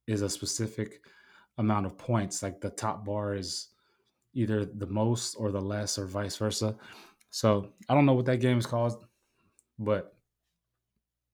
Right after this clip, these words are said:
I wonder if there's a pro, a professional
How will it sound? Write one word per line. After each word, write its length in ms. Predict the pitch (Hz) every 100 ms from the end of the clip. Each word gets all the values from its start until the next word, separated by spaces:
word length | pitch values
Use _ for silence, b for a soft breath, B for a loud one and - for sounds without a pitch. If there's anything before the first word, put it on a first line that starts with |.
| _ _
I 40 | 151
wonder 120 | 139
if 60 | 113
there's 140 | 107
a 40 |
pro, 420 | 104 120 110 107 104 B B B -
a 80 | 98
professional 880 | - - 107 98 - 98 95 92